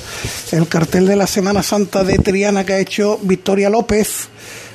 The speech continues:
en la sede del distrito, en la calle San Jacinto. Bueno, pues me han dado el cartel magnífico y he entrado a la parroquia de la O. Estaban los priostes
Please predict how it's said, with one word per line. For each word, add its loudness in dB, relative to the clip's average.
en 0
la 2
sede 2
del 4
distrito, 2
en 4
la 2
calle 2
San 0
Jacinto. 2
Bueno, 0
pues 0
me 2
han 2
dado 4
el 0
cartel 0
magnífico 2
y 4
he 6
entrado 4
a 2
la 0
parroquia 2
de 4
la 2
O. 2
Estaban 2
los 0
priostes 0